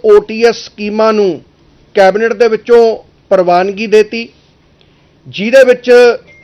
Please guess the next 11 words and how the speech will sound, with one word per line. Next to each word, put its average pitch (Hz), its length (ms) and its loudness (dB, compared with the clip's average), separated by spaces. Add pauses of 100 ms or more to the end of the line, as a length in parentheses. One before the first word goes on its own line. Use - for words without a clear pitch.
(180)
ਪਹਿਲੀ 247 360 2
ਸਕੀਮ 226 400 -6
ਹੈ 226 360 0 (100)
ਲੈਂਡ 196 580 0 (140)
ਐਨਹਾਂਸਮੈਂਟ 208 800 -4
ਦੀ 208 160 -8
ਸਕੀਮ 196 480 -6
ਦੀ 208 140 -8 (100)
ਓ 185 100 2
ਟੀ 170 240 -8
ਐਸ। - 260 -10